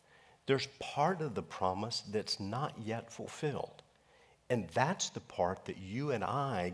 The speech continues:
get to be part of. In fact, Jesus calls us to be part of, and it's the all nations part.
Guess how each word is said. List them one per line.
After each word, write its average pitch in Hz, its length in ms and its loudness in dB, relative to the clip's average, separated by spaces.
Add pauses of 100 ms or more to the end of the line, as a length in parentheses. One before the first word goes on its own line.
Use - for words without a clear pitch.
get 131 260 -4
to 113 80 -2
be 87 160 -6
part 71 380 -6
of. 76 240 -2 (280)
In 101 140 -4
fact, 107 460 0
Jesus 117 500 2
calls - 640 -2
us - 160 -2
to 85 140 -6
be 78 140 -10
part 78 380 -2
of, 82 220 0 (400)
and 113 100 0
it's 113 200 0
the - 80 -4
all 127 300 4
nations 147 580 -2
part. - 320 -8